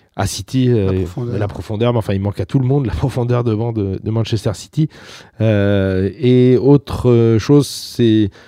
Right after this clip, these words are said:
Speaker 1: la déconfiture de, de Chelsea, hein, qui en finit pas de, parce qu'ils ont perdu donc un zéro face à l'équipe bis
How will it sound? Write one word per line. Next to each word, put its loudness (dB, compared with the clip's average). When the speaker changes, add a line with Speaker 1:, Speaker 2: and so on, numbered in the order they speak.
Speaker 1:
la -2
déconfiture 0
de, 0
de 4
Chelsea, 0
hein, -2
qui -6
en -2
finit -4
pas -2
de, -4
parce -20
qu'ils -2
ont -2
perdu -2
donc -4
un -2
zéro 0
face -8
à -4
l'équipe -6
bis -4